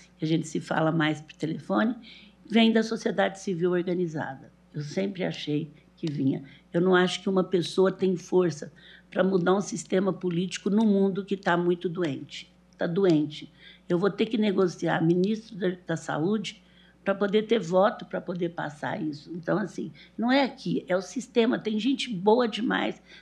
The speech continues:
tem gente muito boa no governo, gente, eu convivo com isso. Então, há muito tempo a gente resolveu começar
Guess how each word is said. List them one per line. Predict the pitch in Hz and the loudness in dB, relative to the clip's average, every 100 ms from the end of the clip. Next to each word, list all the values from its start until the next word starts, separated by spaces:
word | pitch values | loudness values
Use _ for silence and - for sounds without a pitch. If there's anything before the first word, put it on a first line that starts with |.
| _ | _
tem | 220 220 | -4 0
gente | 240 233 | 0 0
muito | 226 240 254 | -2 -2 -2
boa | 190 226 | 2 4
no | 233 | 4
governo, | 214 220 185 208 226 208 | 2 -4 -2 0 0 -2
gente, | 185 170 | -4 -8
eu | 202 | -8
convivo | 208 220 190 233 240 | -4 -4 -2 -4 -4
com | - 180 | -6 -4
isso. | 160 143 - - - - - - - | -4 -4 -12 -20 -20 -20 -20 -20 -6
Então, | 208 214 254 | -2 6 6
há | 247 | 6
muito | 269 262 - | 4 2 -2
tempo | 233 226 226 | 0 2 2
a | |
gente | 196 196 202 | -2 -4 0
resolveu | 214 196 185 180 202 185 - - _ | -2 0 -4 0 0 0 -8 -20 _
começar | 208 208 202 - 190 185 - | 0 2 2 2 2 2 -2